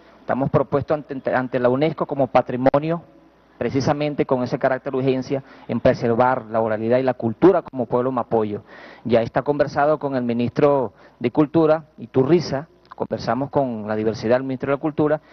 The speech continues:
y está propuesto ma-, el pueblo mapoyo precisamente con esa intención, re-, mantener, revitalizar nuestra cultura y que nosotros somos los primeros comprometidos a que se desaparezca. Y mi, yo como joven,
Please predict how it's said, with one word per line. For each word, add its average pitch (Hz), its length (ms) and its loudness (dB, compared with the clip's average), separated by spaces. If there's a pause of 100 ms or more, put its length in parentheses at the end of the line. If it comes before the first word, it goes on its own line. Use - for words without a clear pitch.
y 123 80 -4
está - 180 -2
propuesto 147 640 2
ma-, 135 180 -2
el 113 140 -4
pueblo 127 320 2
mapoyo 156 520 0
precisamente 139 720 -4
con 120 220 0
esa 131 160 -6
intención, 120 400 -4 (300)
re-, 135 300 2
mantener, 139 920 0
revitalizar 131 720 0
nuestra 151 300 -2
cultura 196 540 2 (340)
y 123 100 -2
que 123 160 0
nosotros 131 500 0
somos 143 200 -6
los 170 120 0
primeros 151 340 2
comprometidos 151 800 0 (180)
a 120 120 -6
que - 140 -8
se 123 80 -2
desaparezca. 110 680 -2 (380)
Y 117 80 0
mi, 123 320 2
yo 143 180 6
como 156 220 -2
joven, 175 400 0